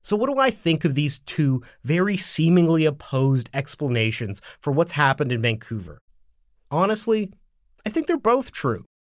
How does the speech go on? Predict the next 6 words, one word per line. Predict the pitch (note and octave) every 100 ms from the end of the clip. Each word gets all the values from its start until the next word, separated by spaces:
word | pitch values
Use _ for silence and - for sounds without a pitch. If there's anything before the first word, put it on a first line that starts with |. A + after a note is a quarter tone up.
| _ _ _ -
Vancouver | E3+ F3 B3 D#4
clearly | - - D3+ F3+ F3+ D3+
has | C3+ C3+
a | C#3+
supply | C#3+ - B2+ C3 C#3
issue. | F2+ - A1+